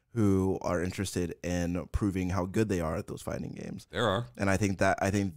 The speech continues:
Speaker 1: that's, is something that would speak directly to them. And so if you can
Speaker 2: But, like, as, but, but what about bringing in new people though, right?
Speaker 1: Now, as
Speaker 2: 'Cause,
Speaker 1: far as,
Speaker 2: like
Speaker 1: now, as far as bringing in new people, I think that fighting games are, I think that the main reason for, and this is, I guess,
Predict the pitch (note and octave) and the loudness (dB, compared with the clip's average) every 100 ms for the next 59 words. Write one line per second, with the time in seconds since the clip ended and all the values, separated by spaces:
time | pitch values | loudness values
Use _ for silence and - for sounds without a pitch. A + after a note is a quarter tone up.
0 | - G#2 G2+ G2 - - F2+ G2 F2+ - | -4 2 4 2 -2 -4 -2 0 -2 -4
1 | D#2+ - - G2 - E2 F2 F2 D2+ - | -6 -6 -4 -4 -2 -2 -2 -4 -4 0
2 | B2+ G2 E2 D2+ - - _ _ G2 G2+ | 2 2 0 -4 -10 -20 _ _ -2 0
3 | - G#2 G2 F#2+ F#2 B2 C3+ D3 A2 F#2 | 4 4 4 2 2 4 4 4 2 2
4 | F2 - _ _ _ _ _ _ _ _ | -4 -8 _ _ _ _ _ _ _ _
5 | _ _ _ C#3 C#3 B2 C#3+ C3 - A#2+ | _ _ _ 2 4 4 2 0 -2 0
6 | C3+ A2 C3 C#3+ D3 G#2 A#2 G2+ G2+ F2+ | 2 4 2 4 2 2 4 6 4 2
7 | G2+ - A2 - D#2+ - - - - - | -4 0 0 2 -2 -4 -6 -10 -18 -2
8 | F#2+ C#3+ - - C3+ B2+ E3 A#2 - - | 2 2 -2 6 8 10 8 6 -2 -12
9 | - D3+ D3+ D#3 E3+ C#3 D3 C#3 B2+ A#2 | 2 6 6 6 2 4 2 2 2 2
10 | A2 A2+ A#2+ G#2+ G#2 G#2+ D3+ E3 A2+ A2 | 0 -2 -4 -2 -2 0 -2 -2 -2 0
11 | G2+ G#2 G2+ G2 F#2+ - F#2 F#2 F2 - | 0 0 0 -2 -2 0 2 0 -2 -8
12 | - - F3 F3+ C#3 A2+ G#2+ A#2+ B2 A2 | -10 0 0 0 -2 0 2 2 2 2
13 | G2 F2 E2 E2+ - _ _ _ C3+ A2 | -2 -2 -6 -8 -12 _ _ _ -2 2
14 | A2 B2 A#2+ F#2+ - A#2 C3 B2+ | 2 0 -2 -4 2 4 4 0